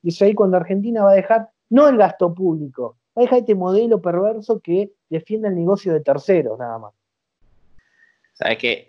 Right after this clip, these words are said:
Speaker 2: esto de lo que vos me estás diciendo, te voy a inclusive trasladar algo que había conversado con, con Pablo. La diferencia que, por ejemplo, él me dio a, a todas las demás crisis es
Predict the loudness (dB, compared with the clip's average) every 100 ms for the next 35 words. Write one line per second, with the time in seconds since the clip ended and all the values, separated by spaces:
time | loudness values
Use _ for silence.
0 | -18 -12 -8 -8 -6 -8 -10 -12 -10 -10
1 | -10 -8 -6 -4 -4 -2 -4 -8 -14 -10
2 | -8 -8 -8 -10 -6 -4 -6 -10 -8 -4
3 | -4 -4 -6 -6 -8 -14 -14 -12 -12 -12
4 | -18 -20 _ _ _ -14 -8 -4 -4 -6
5 | -14 -18 _ _ _ _ _ _ _ _
6 | _ _ _ _ _ -20 -12 -6 -2 0
7 | 0 -2 -6 -14 -6 -2 -2 -6 -10 -8
8 | -8 -10 -10 -8 -6 -6 -6 -2 0 -2
9 | -6 _ -10 -10 -4 0 0 -2 -6 -8
10 | -10 -14 -16 -18 _ -16